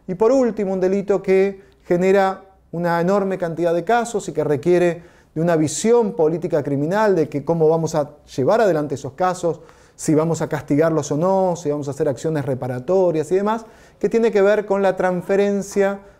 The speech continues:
de los delitos vinculados a estupefacientes, lo que es desfederalizar la tenencia de estupefacientes, la tenencia de estupefacientes con fines de consumo, la tenencia de estupefacientes con fines de comercialización.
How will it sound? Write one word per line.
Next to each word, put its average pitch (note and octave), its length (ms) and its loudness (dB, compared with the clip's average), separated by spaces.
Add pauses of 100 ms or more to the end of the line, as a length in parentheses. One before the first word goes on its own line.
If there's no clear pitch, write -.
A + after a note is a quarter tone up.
de E3 160 0
los F3 120 2
delitos F3 360 0
vinculados E3 680 0
a E3+ 40 -4
estupefacientes, E3 1040 -4 (400)
lo C3+ 160 0
que D#3 260 4
es E3+ 240 -4
desfederalizar E3 1300 0 (200)
la D3 220 0
tenencia G#3 800 0 (380)
de D3 80 0
estupefacientes, F#3 1120 -2 (240)
la C#3+ 160 2
tenencia E3 400 0
de - 20 -4
estupefacientes D#3 680 -2
con C#3+ 260 -2
fines D3+ 260 -2
de C#3 80 -4
consumo, F#3+ 680 -2 (220)
la D3+ 200 2
tenencia F3 500 0
de D3 40 -4
estupefacientes D3+ 680 -2
con D3 220 -4
fines D3+ 340 -2
de C#3 160 2
comercialización. A2+ 880 -4